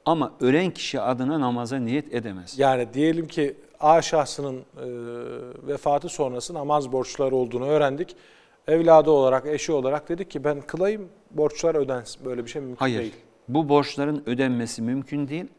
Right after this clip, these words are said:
Speaker 1: Aynı zamanda onun ruhuna bağışlanmak üzere niyet ettim falan kişi adına nafile namaz kılmaya veya iki rekat nafile namaz kılmaya şeklinde bir namazda olmaz.
Speaker 2: Peki efendim. Teşekkür ederiz. Konya'ya gidiyoruz. İbrahim Bey telefon hattımızda. Hoş geldiniz.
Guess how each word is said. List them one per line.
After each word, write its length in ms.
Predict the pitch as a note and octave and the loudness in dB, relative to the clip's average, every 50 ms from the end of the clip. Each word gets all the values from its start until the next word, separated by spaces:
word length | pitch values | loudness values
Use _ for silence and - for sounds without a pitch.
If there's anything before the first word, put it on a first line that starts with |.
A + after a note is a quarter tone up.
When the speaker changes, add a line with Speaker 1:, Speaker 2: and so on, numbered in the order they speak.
| _ _ | _ _
Speaker 1:
Aynı 260 | - C3+ D#3 F3+ G3 | 0 0 2 0 -2
zamanda 560 | D#3+ C3+ C#3 B2 A2+ G#2+ G2+ G2 F#2 F#2+ F#2+ G2 - _ _ - - - - - _ _ | -2 -2 -2 -2 -2 -2 -4 -6 -8 -10 -12 -12 -16 _ _ -20 -20 -20 -20 -20 _ _
onun 300 | A#2 B2+ D3 E3+ E3+ D3+ | -2 0 0 0 0 0
ruhuna 420 | C3+ C#3+ C#3+ C#3 C#3 C3+ C3 A#2+ | 0 0 0 0 0 -2 -2 0
bağışlanmak 680 | G#2+ A#2+ B2 B2+ B2+ - - C3+ C3 C#3 C#3 C#3 C3 - | 2 2 2 2 0 -4 -4 -4 -2 -2 -2 -4 -6 -8
üzere 340 | A#2 A2+ A#2+ A#2+ A#2 A2+ A2+ | -10 -8 -8 -6 -6 -6 -4
niyet 380 | A#2 A#2+ C3 D#3+ F3 E3 - | -4 -2 0 0 0 0 -2
ettim 340 | D3 C3 - - - A#2 G#2+ | -6 -6 -6 -10 -12 -12 -12
falan 420 | G#2+ - C3 C3 C#3 D3+ E3 D#3+ D3+ | -8 -2 0 2 2 2 2 0 -2
kişi 280 | - - - C#3+ B2 | -6 -8 -6 -4 -4
adına 400 | A#2 B2 B2 C3+ C3 B2 A#2 A#2 | -4 -4 -4 -4 -6 -6 -4 -4
nafile 440 | A#2+ B2+ C3+ C3+ - - C#3 D3+ D3+ | 0 0 0 0 -2 -2 -2 0 0
namaz 340 | C#3+ C3 B2+ B2+ A#2+ - - | 0 0 -2 -4 -4 -8 -10
kılmaya 440 | - C3 C3 B2+ B2 A#2+ A#2+ G#2+ - - - - - - - - | -8 -6 -6 -4 -4 -4 -4 -6 -6 -10 -16 -20 -20 -20 -6 0
veya 200 | B2+ C3+ C#3+ C#3 | 2 4 4 4
iki 320 | G#2+ C3 B2+ - D3+ D3 | 2 -2 -4 -4 -2 -2
rekat 420 | C#3 C#3+ C3+ - C#3 C3 C3 - C3 | -2 -2 0 0 0 -2 0 -2 -2
nafile 420 | C3 C3 C3+ C3 - C3+ C3 B2+ | 0 0 0 0 -2 -2 -2 -2
namaz 320 | B2+ B2 B2+ B2 A#2+ - | -2 -2 -2 -4 -6 -8
kılmaya 340 | - - C3+ C3 C3 B2+ B2 | -6 -4 -4 -2 -2 -2 -2
şeklinde 560 | A#2+ - - B2+ B2 B2 - C3 D3 D#3 C3+ | -4 -4 -6 -6 -6 -6 -6 -4 -4 -4 -4
bir 180 | B2 C3+ B2+ B2+ | -4 -4 -4 -2
namazda 400 | B2+ A#2+ B2 A#2+ A#2 A2+ A2 A#2+ | -4 -4 -4 -6 -6 -6 -6 -6
olmaz. 440 | A2+ A2 G#2+ G2+ G2 F2+ - - - _ | -6 -6 -8 -10 -12 -14 -16 -18 -20 _
Speaker 2:
Peki 240 | A2+ A2 - - G#2 | -20 -20 -18 -18 -18
efendim. 340 | F#2+ - - F#2+ F2+ F2+ _ _ _ _ _ | -16 -16 -16 -18 -18 -18 _ _ _ _ _
Teşekkür 400 | - A2 - - A#2+ - - C3+ | -18 -16 -14 -14 -14 -10 -8 -8
ederiz. 260 | A#2 G2+ G2+ F#2 - - | -8 -8 -10 -14 -16 -14
Konya'ya 460 | - - F#3 A3 A3+ G#3+ F#3+ D#3 C#3 | -6 -6 -4 -4 -2 0 0 0 0
gidiyoruz. 480 | A#2+ A#2+ A2+ A#2 A#2 A#2+ E3 - - - - - - - - - - _ _ _ | 0 -2 -4 -4 -4 -4 -6 -10 -14 -18 -20 -20 -20 -20 -20 -20 -20 _ _ _
İbrahim 440 | - C3 C#3 D#3+ E3 D#3 F3 G3 F#3 | -4 4 6 6 6 6 4 2 2
Bey 100 | F3 D#3 | 2 2
telefon 380 | - - C#3+ C3+ B2+ - C#3+ C3+ | 2 2 0 0 2 2 2 2
hattımızda. 680 | C3 B2 - - B2+ B2 A#2 A2 C3 E3+ G3+ A3+ A3 - | 0 -2 -4 -6 -6 -6 -4 -2 -2 -2 -2 -4 -6 -4
Hoş 180 | - F3 D#3+ - | -2 -2 -2 2
geldiniz. 560 | - D#3+ C3+ B2 A2+ A#2+ D#3 A3+ - - - | 4 6 6 6 4 0 -8 -12 -14 -16 -20